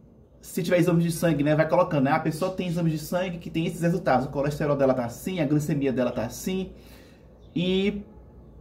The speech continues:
também vai falando sobre, é claro, os hábitos alimentares da pessoa. Ah, a pessoa no café da manhã costuma comer isso. No almoço a pessoa come isso, isso e isso. E aí vai.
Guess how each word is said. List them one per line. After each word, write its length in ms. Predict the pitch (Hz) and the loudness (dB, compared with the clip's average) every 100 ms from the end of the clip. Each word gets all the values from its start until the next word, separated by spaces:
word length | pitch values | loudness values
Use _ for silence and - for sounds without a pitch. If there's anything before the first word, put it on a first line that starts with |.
| - - - - - - - - - - - | -20 -20 -20 -20 -20 -20 -20 -20 -20 -20 0
também 300 | 190 165 185 | 2 2 4
vai 120 | 185 | 2
falando 360 | 175 165 165 208 | 4 4 4 0
sobre, 340 | - 151 135 | 0 2 2
é 20 | 185 | 2
claro, 360 | 160 151 - | 2 2 0
os 160 | - 156 | -2 0
hábitos 320 | 156 160 170 - | 0 0 -6 -4
alimentares 520 | 156 175 165 156 160 | -2 -2 2 2 2
da 100 | 175 | 0
pessoa. 460 | 185 180 143 113 - | -2 -4 -2 -2 2
Ah, 280 | 165 - - | 2 2 -2
a 20 | |
pessoa 380 | 143 147 196 196 | -6 -4 -4 -4
no 80 | |
café 200 | 190 170 | -6 -4
da 120 | 143 127 | 0 2
manhã 180 | 135 151 | 2 0
costuma 280 | 143 147 | -6 -6
comer 240 | 139 143 156 | -4 -2 0
isso. 340 | 120 - - - - - - | 0 -2 -14 -20 -20 -12 0
No 80 | 117 | 2
almoço 320 | 117 165 165 | 4 2 0
a 20 | |
pessoa 220 | 151 151 | -4 -2
come 260 | 143 127 160 | 2 4 4
isso, 180 | 165 170 | 2 -4
isso 200 | 165 185 | -4 -2
e 180 | 139 | -2
isso. 260 | - - - - - - - - - | -2 -6 -16 -20 -20 -20 -20 -20 -4
E 80 | 170 | 2
aí 140 | 277 | 4
vai. 320 | 277 185 120 | 4 4 2